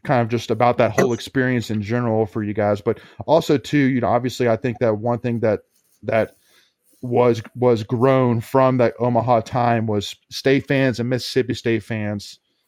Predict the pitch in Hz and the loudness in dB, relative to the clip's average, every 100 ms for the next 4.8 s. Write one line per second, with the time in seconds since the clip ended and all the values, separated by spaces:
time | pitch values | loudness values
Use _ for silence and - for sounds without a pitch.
0 | - 113 104 117 127 123 113 120 113 104 | -8 -2 2 6 6 4 4 2 2 2
1 | 107 104 104 98 117 113 107 107 107 101 | 2 2 -2 -2 0 2 0 -2 -2 -4
2 | 104 104 120 110 90 107 104 - 123 110 | -4 -4 -2 -2 0 -2 -4 -6 -4 -4
3 | 101 98 - _ _ 120 120 131 143 135 | -4 -6 -12 _ _ -2 2 4 6 4
4 | 135 127 110 - 127 120 107 | 4 0 -4 -2 2 4 2